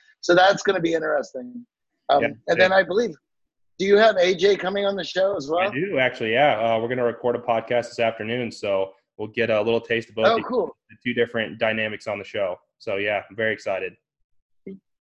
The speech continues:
Speaker 1: Yeah, you know, I'm excited for pe-, people to, to get a glimpse of both of us separate
Speaker 2: Mm-hmm.
Speaker 1: from each other, 'cause I,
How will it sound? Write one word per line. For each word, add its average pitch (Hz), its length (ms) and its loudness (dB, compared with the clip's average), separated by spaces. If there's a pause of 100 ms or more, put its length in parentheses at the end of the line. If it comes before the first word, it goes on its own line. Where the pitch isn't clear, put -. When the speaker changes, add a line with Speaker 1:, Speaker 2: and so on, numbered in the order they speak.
(360)
Speaker 1:
Yeah, 226 480 6
you 214 80 2
know, 214 220 0 (420)
I'm 170 140 4
excited 202 480 2
for 180 140 -2
pe-, 165 180 0 (580)
people 170 240 -2
to, 151 220 0 (280)
to 147 280 -2 (280)
get 170 120 2
a 160 40 0
glimpse 151 300 -2
of 139 60 -2
both 151 220 2
of 147 100 -2
us 143 320 2 (240)
separate 175 480 2
Speaker 2:
Mm-hmm. 113 100 -16
Speaker 1:
from 143 160 -2
each 135 180 -2
other, 139 240 -2
'cause 143 200 0
I, 147 240 2